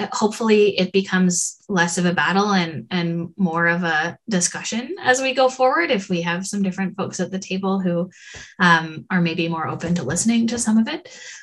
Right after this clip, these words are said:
But, um, but yeah, no, we're still, we, we will continue to, to sort of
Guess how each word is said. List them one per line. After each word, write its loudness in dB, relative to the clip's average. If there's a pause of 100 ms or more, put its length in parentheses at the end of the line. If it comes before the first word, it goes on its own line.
(120)
But, 4 (240)
um, 6
but 2
yeah, 4
no, 6
we're 6
still, 0
we, 6
we 8
will 6
continue 4
to, 2
to -2
sort 2
of 2